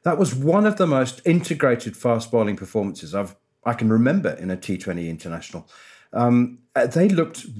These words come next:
really, really potent. And you just mentioned Wayne Parnell. How good was he? Again, two overs in the power play, two at the death. He was, he was phenomenal. I mean, I, I mentioned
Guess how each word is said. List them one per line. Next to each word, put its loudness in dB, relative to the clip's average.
really, 2
really 2
potent. -2
And -6
you 2
just -2
mentioned -2
Wayne 0
Parnell. -4
How -4
good -2
was -6
he? 0
Again, 0
two 2
overs 0
in 0
the 0
power -2
play, -2
two 0
at -4
the -12
death. -2
He 2
was, 0
he 0
was -2
phenomenal. 0
I -6
mean, 0
I, -2
I 0
mentioned 0